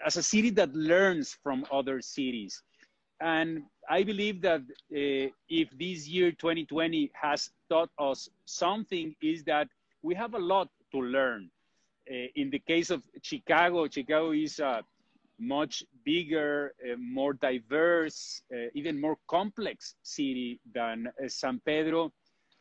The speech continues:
But I believe that the challenges we face have to be tackled under the same principles. And that's, that's the reason I, I,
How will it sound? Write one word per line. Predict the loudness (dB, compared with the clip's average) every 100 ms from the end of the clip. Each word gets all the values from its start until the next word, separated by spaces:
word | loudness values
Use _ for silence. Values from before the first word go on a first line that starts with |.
| _ _
But | 0 2
I | 4
believe | 2 -2 -2 -2 -2
that | -2 -4
the | -8 -6
challenges | -2 0 0 -2 -4
we | -4 -6 -6 0
face | 2 2 0 -6 -10
have | -4 0 0 -2
to | -6
be | -6 -2
tackled | 2 2 0 -4 -2 -4
under | -4 -4
the | -6 -6
same | -2 0 0 -2
principles. | -2 -2 -2 -6 -6 -8 -4
And | 2
that's, | 4 2 0
that's | -2 2
the | 2
reason | 2 2 0 0 2
I, | 2 0
I, | -2